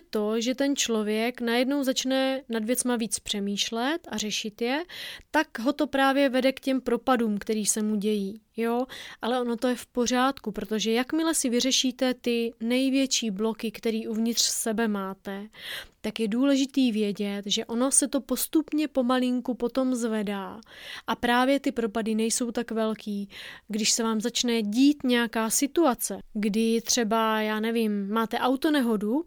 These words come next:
tak místo toho, abyste panikařili a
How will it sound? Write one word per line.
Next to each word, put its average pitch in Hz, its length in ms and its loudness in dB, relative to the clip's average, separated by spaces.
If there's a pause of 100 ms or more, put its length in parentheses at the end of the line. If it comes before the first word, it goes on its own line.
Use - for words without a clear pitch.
(280)
tak 220 180 -2
místo 285 360 4
toho, 208 460 0
abyste 262 540 2 (200)
panikařili 226 880 2 (100)
a 226 480 2